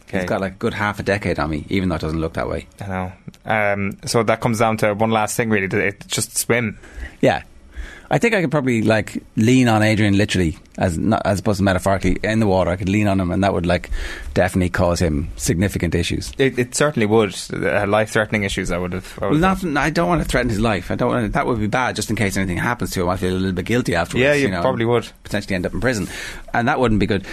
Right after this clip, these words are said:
Speaker 2: But I, you know, I, I think it's, it's reached that stage now where you're in that sweet spot of the adrenaline started to kick in already a week out.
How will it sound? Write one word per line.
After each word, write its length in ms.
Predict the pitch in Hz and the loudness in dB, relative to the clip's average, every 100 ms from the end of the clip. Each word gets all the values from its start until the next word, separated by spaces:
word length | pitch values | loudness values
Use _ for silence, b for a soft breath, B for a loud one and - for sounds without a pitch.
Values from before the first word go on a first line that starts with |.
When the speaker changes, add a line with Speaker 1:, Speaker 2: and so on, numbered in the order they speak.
| B B | B B
Speaker 2:
But 80 | 165 | 2
I, 80 | |
you 140 | - 202 | 4 4
know, 100 | 147 | 4
I, 140 | 156 | 2
I 80 | - | 0
think 160 | 156 160 | 2 0
it's, 200 | - - | 0 -2
it's 220 | 139 - | -4 0
reached 180 | 147 - | 0 2
that 120 | 117 | 2
stage 240 | - 113 | 2 2
now 220 | 101 113 107 | 4 4 4
where 340 | 107 107 95 B B B B B B B B - - - | 4 2 0 B B B B B B B B -20 -10 0
you're 120 | 135 | 2
in 80 | 127 | 2
that 160 | 110 | 0
sweet 240 | - 139 127 | 0 0 0
spot 240 | 123 110 | 2 2
of 240 | 107 87 - | 2 -2 -2
the 180 | 117 | 0
adrenaline 440 | 104 131 131 113 101 | 2 2 2 2 2
started 240 | 123 101 | 0 -2
to 40 | - | -2
kick 220 | 123 - | -2 0
in 120 | 113 | 2
already 360 | 101 110 107 95 | 2 2 2 0
a 60 | |
week 200 | 95 95 | 0 0
out. 380 | 92 85 - | 0 0 -4